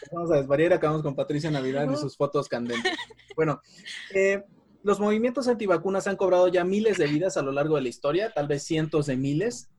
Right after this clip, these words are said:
Speaker 1: De hecho, fueron declarados como una de las principales amenazas de la salud mundial en el dos mil diecinueve, o sea, es, es lo
Speaker 2: El
Speaker 1: mismo
Speaker 2: año
Speaker 1: que la
Speaker 2: pasado.
Speaker 1: influenza, ¿sí? O sea, hace un año. ¿Y de qué sirve el desarrollo de una tecnología tan maravillosa y tan,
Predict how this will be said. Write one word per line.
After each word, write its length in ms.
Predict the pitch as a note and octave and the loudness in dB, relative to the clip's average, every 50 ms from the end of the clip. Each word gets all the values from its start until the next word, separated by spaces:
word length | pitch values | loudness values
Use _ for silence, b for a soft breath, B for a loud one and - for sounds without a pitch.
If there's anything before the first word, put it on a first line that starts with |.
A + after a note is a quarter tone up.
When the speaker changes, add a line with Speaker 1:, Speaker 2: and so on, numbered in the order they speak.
| _ _ - | _ _ -2
Speaker 1:
De 120 | D3+ D#3+ | 2 2
hecho, 220 | E3 E3 - F#3+ E3+ | 2 2 2 -2 -2
fueron 240 | - F#3 F3+ F3+ F3+ | 0 0 2 2 2
declarados 540 | E3+ D#3+ E3 D#3 D3 D3 D#3 D#3+ D#3+ D#3+ | 0 0 0 2 2 4 4 2 2 0
como 160 | - D#3 C#3+ D3+ | -2 -4 -4 -2
una 120 | E3 E3+ | -2 0
de 20 | D#3+ | 0
las 160 | D3+ C#3 - | -2 -2 -2
principales 560 | - C#3 C3+ - - - - E3+ G3 G3+ - | -4 -8 -6 -6 -4 -2 0 0 2 0 0
amenazas 480 | F#3 D3+ D3 C#3+ D3 D3 D3+ D3+ E3 D#3 | -2 -2 0 0 -2 -2 -4 -4 -4 -4
de 60 | D3 | -4
la 80 | C3 B2+ | -4 -4
salud 240 | - B2+ B2+ C#3 D3 | -4 -4 -4 -4 -4
mundial 360 | E3 E3 D#3 D3 D3 D3 D#3 | -2 -2 0 0 0 0 0
en 100 | D3+ C#3+ | -2 -2
el 140 | C3+ B2+ B2 | -4 -6 -6
dos 160 | B2+ A#2+ - | -8 -6 -4
mil 140 | D3 D#3+ F3 F3+ | -4 -4 -2 -2
diecinueve, 580 | F3+ - - D3 C3 C3 C3+ C#3+ F#3+ A#3+ B3 | -2 -2 -2 -4 -4 -4 -2 -2 -4 -4 -6
o 80 | E3 C3+ | -8 -6
sea, 280 | - C#3+ C3 B2 A#2+ | -4 -2 -2 -2 -2
es, 140 | B2 C3+ - - | -4 -6 -8 -4
es 180 | D#3+ D#3 D#3+ D#3 | 0 0 0 2
lo 80 | D#3 C#3 | 2 0
Speaker 2:
El 40 | C#3+ | 2
Speaker 1:
mismo 220 | D#3 E3 F3+ F3 | 2 2 2 0
Speaker 2:
año 60 | D3 - | 0 0
Speaker 1:
que 60 | C#3+ | -2
la 60 | C3 B2+ | -2 -2
Speaker 2:
pasado. 140 | B2+ B2 A#2+ | -2 -4 -2
Speaker 1:
influenza, 500 | - D#3 D3 D3 D3 D3+ D#3 B3+ - - - - - | 2 4 4 4 4 2 -2 -4 -6 -8 -12 -20 -10
¿sí? 280 | - - G3 C4+ D4+ _ _ _ | -6 -4 -4 -4 -6 _ _ _
O 100 | - B2+ | -12 -6
sea, 140 | B2+ C3+ C3+ | -2 0 0
hace 140 | C#3 C#3 D#3+ | 0 0 0
un 100 | C#3+ C#3+ | 0 -2
año. 240 | C#3 C#3+ D#3+ A#3+ - _ _ _ - - - _ _ _ | -2 -2 -4 -6 -8 _ _ _ -20 -20 -20 _ _ _
¿Y 160 | - G#3 G#3+ A3 | -4 -2 2 4
de 160 | A3+ A3 G#3+ | 4 4 4
qué 100 | - A3+ | 2 0
sirve 300 | A3+ C4+ C4 A3+ A#3 A3 | 0 -2 2 4 4 4
el 80 | G#3 | 4
desarrollo 360 | G3 F#3 - F3+ E3+ F#3 G3 G3 | 2 0 0 2 2 2 2 0
de 40 | F#3+ | 0
una 120 | G3 G3 F#3+ | 0 -2 -2
tecnología 560 | G3 E3+ D#3+ D3+ C#3+ C3+ C3 - F3 E3+ D#3+ | -4 -2 -2 -2 -2 -2 -2 -2 -2 -4 -2
tan 160 | - D3 C#3 | -2 -4 -2
maravillosa 560 | C3 B2 B2 A#2+ B2 B2 C3+ D3+ D3 D3 C#3 A#2+ | -2 -2 -4 -4 -4 -2 0 0 0 0 -4 -6
y 40 | |
tan, 200 | - - - G2+ | -6 -8 -12 -12